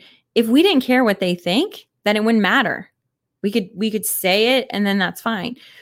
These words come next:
Because if we're vegan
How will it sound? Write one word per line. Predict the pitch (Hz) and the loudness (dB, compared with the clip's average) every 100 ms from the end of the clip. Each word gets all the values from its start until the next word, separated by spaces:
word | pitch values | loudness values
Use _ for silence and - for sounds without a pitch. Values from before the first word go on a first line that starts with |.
| - _ _ _ - | -20 _ _ _ -2
Because | 240 269 233 | 2 2 2
if | 208 - - - | -2 -6 -20 -12
we're | 180 240 359 269 | -2 2 2 2
vegan | 254 262 202 165 170 | 2 2 0 -4 -6